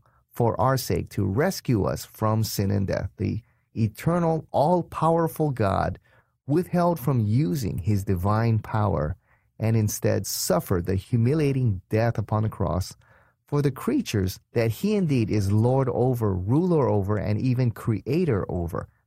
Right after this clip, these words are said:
That is the incredible story of the incarnation of Christ and the sacrifice that he has made. So I hope understanding the activity of the pre-incarnate Christ, Christ before Bethlehem,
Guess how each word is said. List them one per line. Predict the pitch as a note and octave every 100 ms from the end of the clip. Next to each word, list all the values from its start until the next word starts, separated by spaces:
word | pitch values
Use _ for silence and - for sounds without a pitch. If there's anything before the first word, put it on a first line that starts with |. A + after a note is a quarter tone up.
| -
That | D3+ F3
is | C3
the | -
incredible | G2+ G2+ - - D3 F3 E3
story | D#3 - G2 F2+
of | F2
the | F2 -
incarnation | C3 D#3+ - C#3+ B2+ B2 - A#2+
of | A2+
Christ | - E2 - - _ _ -
and | A#2+ A2+
the |
sacrifice | G#2 - G3 G#3+ G2 - C2+ A#1 -
that | - E2+
he | F#2
has | F2+
made. | G2 F2 - -
So | G#2+
I | F#2+
hope | G#2+ F3+ F3+ - _ _ _ _ -
understanding | E3+ D#3+ - C3 B2+ B2 A2
the | G2+ F#2+
activity | G#2 - D3+ C#3+ E2+ D2+ - _ _ _ -
of | B2+ B2
the | -
pre-incarnate | - D3+ D#3+ C#3 C#3 C#3 C3+
Christ, | - A2+ F2 - -
Christ | - D#3 E3+ -
before | C#3+ - C#3 C#3
Bethlehem, | A#2 - E3 C#3 G#2+ G#2+ -